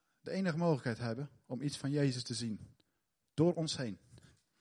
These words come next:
Door jou heen. Weet je, hoe dat je kijkt. Wat je zegt, wat je doet.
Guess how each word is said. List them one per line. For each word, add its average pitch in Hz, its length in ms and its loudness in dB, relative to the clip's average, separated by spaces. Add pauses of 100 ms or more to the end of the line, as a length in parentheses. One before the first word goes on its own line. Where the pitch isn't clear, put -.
(140)
Door 180 340 6
jou 151 340 2
heen. 117 200 2 (1200)
Weet 180 180 -2
je, 247 140 -6 (420)
hoe 160 100 -2
dat 190 160 0
je 202 80 -6
kijkt. - 440 0 (760)
Wat - 160 -10
je 117 80 -6
zegt, - 520 -6
wat - 120 -14
je 123 80 -10
doet. 180 320 -2